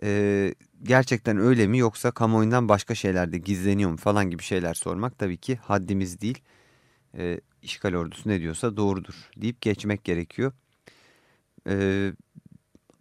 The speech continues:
birkaç tane iyi haber vermek de mümkün.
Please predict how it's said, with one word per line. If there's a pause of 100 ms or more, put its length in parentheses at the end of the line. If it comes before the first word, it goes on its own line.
(200)
birkaç
tane
iyi
haber (160)
vermek
de
mümkün.